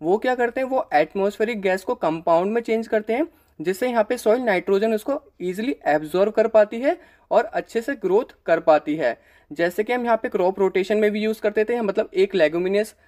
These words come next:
और एक नॉन लेगुमिनस प्लांट लगाते थे, इससे यहाँ पे जो सॉइल में नाइट्रोजन की डिफिशियंसी नहीं होती थी। तो ये तो यहाँ पे हो गया हमारा बी ऑप्शन। अब देखते हैं यहाँ पे सेकंड क्वेश्चन में क्या पूछा गया है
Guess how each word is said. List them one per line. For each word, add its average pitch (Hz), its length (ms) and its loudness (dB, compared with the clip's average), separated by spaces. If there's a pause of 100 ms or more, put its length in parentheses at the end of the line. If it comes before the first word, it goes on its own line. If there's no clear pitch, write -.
(180)
और 175 160 4
एक 208 280 0
नॉन 180 240 0
लेगुमिनस 175 440 0
प्लांट 165 260 -4
लगाते 139 280 2
थे, 151 100 -6
इससे 175 320 -4
यहाँ 226 140 0
पे 220 120 -2
जो 240 120 -4
सॉइल 190 260 0
में 233 100 -2
नाइट्रोजन 190 460 -2
की 233 120 -6
डिफिशियंसी 202 600 -4 (100)
नहीं 170 200 0
होती 131 260 -2
थी। 117 240 -8 (480)
तो 175 60 -2
ये 190 160 0
तो 233 140 2
यहाँ 220 140 2
पे 214 120 0
हो 208 140 2
गया 208 120 2
हमारा 208 220 4
बी 175 220 -4
ऑप्शन। 208 420 -2
अब 175 140 2
देखते 220 220 -4
हैं 240 40 -4
यहाँ 226 100 0
पे 247 80 -6
सेकंड 196 320 -2
क्वेश्चन 220 240 -4
में 220 160 0
क्या 170 180 2
पूछा 208 300 -2
गया 214 160 2
है 349 100 -2